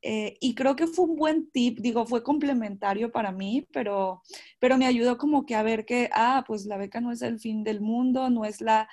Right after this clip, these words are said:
última meta, si no la gano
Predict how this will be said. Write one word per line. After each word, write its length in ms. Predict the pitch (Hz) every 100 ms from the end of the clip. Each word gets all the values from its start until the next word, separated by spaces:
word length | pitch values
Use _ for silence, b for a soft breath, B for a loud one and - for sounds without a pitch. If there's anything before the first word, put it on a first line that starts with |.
| B B
última 520 | - 247 240 247 233 214
meta, 600 | 214 214 220 247 294 330
si 220 | - 226
no 160 | 214
la 180 | 214 240
gano 680 | 226 226 226 220 226 311